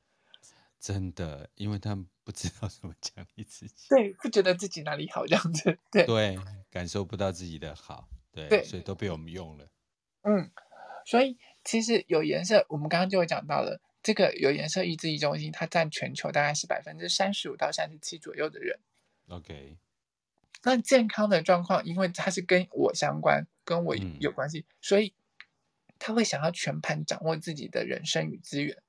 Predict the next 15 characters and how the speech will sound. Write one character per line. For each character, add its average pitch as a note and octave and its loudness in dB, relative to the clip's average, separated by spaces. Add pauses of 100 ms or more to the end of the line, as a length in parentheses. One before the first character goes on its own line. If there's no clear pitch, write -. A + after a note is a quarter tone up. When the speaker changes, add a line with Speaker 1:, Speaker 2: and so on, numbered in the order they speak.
(160)
Speaker 2:
“我 D#3 0
的 E3 2
人 E3 0
生 F#3 4
我 D3 2
主 C3 -6
宰， - -6 (520)
我 D#3 4
的 D3+ 0
资 F3 -2
源 D#3+ 2
我 B2+ -8
自 D3 -6
己 - -10
拿。” - -10